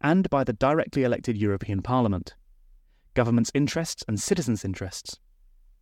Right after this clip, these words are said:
You then bring in an independent European Commission acting in the interest of the E U as a whole,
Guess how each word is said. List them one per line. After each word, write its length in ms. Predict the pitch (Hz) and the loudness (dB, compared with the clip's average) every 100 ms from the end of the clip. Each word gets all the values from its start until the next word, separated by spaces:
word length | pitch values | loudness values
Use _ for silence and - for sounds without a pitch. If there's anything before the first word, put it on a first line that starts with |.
| _ _ _ | _ _ _
You 100 | 123 | -2
then 240 | 113 143 175 | 2 4 4
bring 200 | 147 127 | 4 4
in 200 | 120 143 | 4 2
an 100 | 123 | 0
independent 580 | - 147 165 143 147 143 | 0 0 0 -2 -2 0
European 360 | 123 113 110 104 | 0 0 -2 -2
Commission 460 | 110 135 - 175 - | -2 -2 -2 -4 -4
acting 320 | 127 - 131 | -4 -2 0
in 100 | 113 | 2
the 120 | 113 | 0
interest 320 | 120 120 107 | 0 -2 -2
of 100 | 110 | -4
the 100 | 120 - | -2 0
E 120 | 117 | 2
U 180 | 113 107 | 2 0
as 80 | 104 | 0
a 80 | 101 | 0
whole, 360 | 160 165 156 | 2 2 0